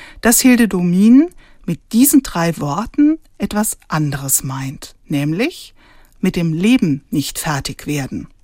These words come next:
„Genau“, habe ich gedacht, „das Leben mit seinen vielen fröhlichen und traurigen Augenblicken ist ja keine Aneinanderreihung von Aufgaben, die irgendwann fertig sind und abgehakt werden. Ich will nicht fertig werden mit dem Lauschen auf den Gesang von Vögeln,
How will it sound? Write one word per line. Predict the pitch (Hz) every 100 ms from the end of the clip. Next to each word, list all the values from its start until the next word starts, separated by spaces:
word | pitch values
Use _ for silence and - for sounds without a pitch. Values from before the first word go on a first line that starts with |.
| _ _ _ -
„Genau“, | 127 131 - 240 247 185
habe | 202
ich | 196
gedacht, | 180 147 160 - - - -
„das | 175 156 180
Leben | 240 294 233
mit | 202 -
seinen | 202 202
vielen | - 285 339 247
fröhlichen | - - 262 359 254 - 190
und | 180 180 -
traurigen | - 202 233 208 180
Augenblicken | - 160 196 233 - 240 269 240
ist | 214 -
ja | 175
keine | 175 208 214
Aneinanderreihung | 165 170 160 180 214 180 160 165 160 160
von | 165 151
Aufgaben, | - 220 269 - 139 139 139 139 - - - -
die | -
irgendwann | 151 156 147 143
fertig | - 156 156 - 160 -
sind | 170 165 165
und | - 143 -
abgehakt | 208 - 151 135 135 -
werden. | - 113 - 90 - - - - - - - -
Ich | - 240
will | 320
nicht | 311 - -
fertig | 165 180 190 - 165
werden | 156 156 151
mit | 156
dem | 147 151
Lauschen | 151 156 202 - 175
auf | 143 -
den | 160
Gesang | 170 156 156 160
von | 165 151
Vögeln, | - 240 196 139 -